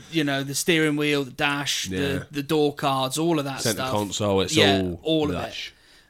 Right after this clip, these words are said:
Speaker 1: it. Um, you know, and, and it was, it is, it is just a nicer place to be in
Speaker 2: Yeah.
Speaker 1: general.
Speaker 2: Oh God, yeah.
Speaker 1: You know,
Speaker 2: And that's
Speaker 1: and
Speaker 2: the thing is, I know we dis-, I discussed a conversation I had with my dad about,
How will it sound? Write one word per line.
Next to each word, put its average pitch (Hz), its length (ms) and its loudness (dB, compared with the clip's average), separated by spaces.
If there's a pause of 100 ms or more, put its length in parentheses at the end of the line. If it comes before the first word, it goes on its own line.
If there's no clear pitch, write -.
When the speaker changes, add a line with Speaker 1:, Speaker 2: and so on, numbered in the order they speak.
Speaker 1:
it. - 60 -10
Um, 135 460 -6 (680)
you 151 140 -4
know, 139 260 -2
and, 151 320 -4
and 151 160 -2
it 160 140 -4
was, 175 260 0
it - 80 -6 (120)
is, 185 240 0 (100)
it 170 120 0
is 175 200 0
just 180 400 -2
a 156 160 -2
nicer 160 680 -2 (180)
place 147 320 -2
to 139 100 -10
be 127 420 -8
in 113 100 2
Speaker 2:
Yeah. 131 80 6
Speaker 1:
general. 131 420 0
Speaker 2:
Oh 143 140 -2
God, 90 300 -4
yeah. 87 180 -4 (140)
Speaker 1:
You 131 140 -8
know, 120 300 -10
Speaker 2:
And 190 100 4
that's 214 140 6
Speaker 1:
and 156 100 0
Speaker 2:
the 180 40 6
thing 151 100 2
is, 117 160 0
I 127 80 4
know 139 160 4
we 127 140 2
dis-, - 280 -6 (300)
I 117 100 -2
discussed 123 640 -4
a 113 60 -10
conversation 113 640 -2
I 90 40 -4
had 101 140 -2
with 95 120 -4
my 95 80 -2
dad 87 420 0 (160)
about, 95 500 0